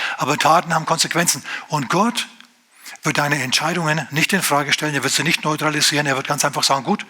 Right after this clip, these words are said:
das war deine Entscheidung, jetzt musst du damit leben." Allerdings kannst du umkehren zum Herrn und kannst ihn um Hilfe bitten und dann hilft er dir und dann wird's wieder leichter.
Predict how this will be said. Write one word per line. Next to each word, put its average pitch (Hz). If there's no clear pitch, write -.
das -
war 147
deine 135
Entscheidung, 139
jetzt -
musst 147
du 139
damit 131
leben." 123
Allerdings 143
kannst -
du 180
umkehren 139
zum 110
Herrn 127
und 147
kannst 147
ihn 127
um 123
Hilfe 147
bitten 156
und 120
dann 127
hilft -
er 113
dir 107
und 110
dann 120
wird's 123
wieder 131
leichter. 123